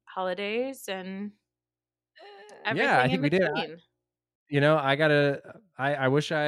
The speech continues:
Speaker 3: had more punchy stories, uh, for this, I think, uh, but I think we got, we got somewhere, I guess.
Speaker 1: Yeah.
Speaker 2: Sorry, we'll try to make it more interesting next time.
Speaker 1: <laughs> We'll try to bring up something that you can be juicier about.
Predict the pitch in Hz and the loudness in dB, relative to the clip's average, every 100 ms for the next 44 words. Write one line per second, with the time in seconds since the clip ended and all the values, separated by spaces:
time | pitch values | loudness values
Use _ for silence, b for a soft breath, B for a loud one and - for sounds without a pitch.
0 | 147 147 143 139 139 147 147 143 - 120 | 0 0 -4 -6 -8 -10 -10 -12 -14 -8
1 | 147 107 104 98 113 107 104 - 107 101 | -4 -2 -2 -6 -6 -4 -4 -6 -6 -6
2 | 98 107 - 107 113 - 110 107 113 113 | -6 -8 -8 -10 -12 -12 -12 -10 -8 -8
3 | 107 _ - 202 294 110 - 175 190 - | -8 _ -12 -8 -6 -6 -6 -4 -4 -4
4 | 104 98 104 104 107 - - 254 277 185 | -6 -6 -8 -10 -12 -16 -8 0 4 6
5 | 170 247 214 202 _ 269 254 240 240 220 | 4 0 -4 -10 _ -10 -10 -8 -12 -14
6 | 208 190 156 185 220 - - 92 - _ | -14 -14 -14 -18 -20 -20 -20 -20 -20 _
7 | - - - 330 269 294 277 330 370 247 | -20 -8 0 2 6 4 8 8 8 6
8 | 269 262 254 - 240 226 226 208 156 202 | 6 6 2 2 0 2 0 0 -2 -4
9 | 196 196 165 156 - 180 185 - 123 123 | -4 -6 -8 -10 -8 -6 -8 -8 -6 -4
10 | 139 143 117 104 | -2 -2 -2 -4